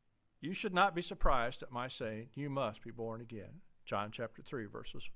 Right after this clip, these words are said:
one through seven. So the first step in effective worship is that we must, we must be born again.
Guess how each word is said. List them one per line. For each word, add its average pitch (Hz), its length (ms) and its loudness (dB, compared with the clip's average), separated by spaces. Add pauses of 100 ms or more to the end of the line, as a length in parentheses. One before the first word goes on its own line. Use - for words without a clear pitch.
(100)
one 113 180 -2
through 120 180 -12
seven. 131 360 -8 (920)
So 170 120 -4
the 151 80 -2
first 220 320 0
step 160 460 2 (480)
in 135 140 0
effective 151 420 2
worship 156 580 6
is 135 180 -4
that 127 140 2
we 131 140 -6
must, 143 480 -2 (720)
we 139 120 -8
must 143 600 -6 (340)
be 123 100 -6
born 120 380 -4 (160)
again. 165 320 -10